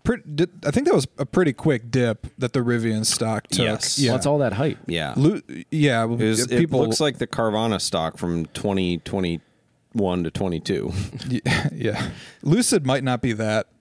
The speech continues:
Speaker 1: drastic. I don't know, but I know Rivian in particular was, is wildly below where they went public.
Speaker 3: So I even, uh, went to look up 'cause I was curious. It's like,
Speaker 2: <clears throat>
Speaker 3: okay, Ford knows how to make a car. They're selling E Vs. What are they doing?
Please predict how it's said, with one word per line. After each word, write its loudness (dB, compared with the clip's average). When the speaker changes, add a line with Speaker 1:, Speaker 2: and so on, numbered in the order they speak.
Speaker 1:
drastic. -2
I 0
don't -2
know, -2
but 0
I -2
know 0
Rivian 0
in -6
particular -6
was, -8
is -6
wildly -2
below -4
where -6
they -6
went -8
public. -10
Speaker 3:
So 0
I 2
even, 2
uh, 0
went 0
to 2
look 4
up 2
'cause -2
I 4
was 2
curious. 2
It's -2
like, 2
Speaker 2:
<clears throat> 4
Speaker 3:
okay, 0
Ford 2
knows 0
how 2
to -4
make -4
a -4
car. 0
They're 2
selling 0
E -2
Vs. 0
What 2
are 2
they 2
doing? -6